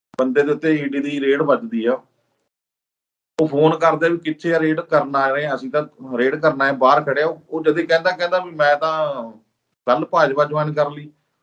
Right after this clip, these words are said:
ਉਹ ਕਹਿੰਦਾ ਸੌਰੀ ਜੀ, ਗਲਤੀ ਹੋ ਗਈ, ਅਸੀਂ ਇੱਧਰ ਆ ਗਏ ਫਿਰ। ਯਾਨੀ ਕਿ ਕਹਿ ਸਕਦੇ ਹਾਂ ਕਿ ਇਹ ਹੁਣ ਚੱਲ ਗਿਆ, ਇਹ ਹੁਣ, ਅਹ, ਸਾਰੇ ਦੇਸ਼ ਦੇ ਵਿੱਚ ਵੀ ਆਹ ਖਬਰ ਜਿਹੜੀ ਛਪ ਗਈ ਆ,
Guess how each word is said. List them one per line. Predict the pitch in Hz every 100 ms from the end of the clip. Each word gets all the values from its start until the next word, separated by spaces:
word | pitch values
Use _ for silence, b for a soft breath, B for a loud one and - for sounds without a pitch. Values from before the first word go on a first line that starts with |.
| _ _ _ _ _
ਉਹ | 160
ਕਹਿੰਦਾ | 165 185
ਸੌਰੀ | 170 160 160 156
ਜੀ, | 151
ਗਲਤੀ | 143 143 170
ਹੋ | 131
ਗਈ, | 120
ਅਸੀਂ | 127 131
ਇੱਧਰ | 117 131
ਆ | 127
ਗਏ | 101
ਫਿਰ। | 95 101 - _ _ _ b _
ਯਾਨੀ | 151 180
ਕਿ | 202
ਕਹਿ | 190 175 185
ਸਕਦੇ | 175 165 160
ਹਾਂ |
ਕਿ | 160 196
ਇਹ | 170 196
ਹੁਣ | 180 175
ਚੱਲ | - 160 147 156
ਗਿਆ, | 151 143 170 - _
ਇਹ | 151 185
ਹੁਣ, | 165 160 165
ਅਹ, | - _ - 123 117 113 117 117 131
ਸਾਰੇ | 117 127 147
ਦੇਸ਼ | 165 160 165 156
ਦੇ | 190
ਵਿੱਚ | 185 185
ਵੀ | 185
ਆਹ | 185 175
ਖਬਰ | 180 165 165
ਜਿਹੜੀ | 170 185
ਛਪ | 185 156 156
ਗਈ | 156 156
ਆ, | 143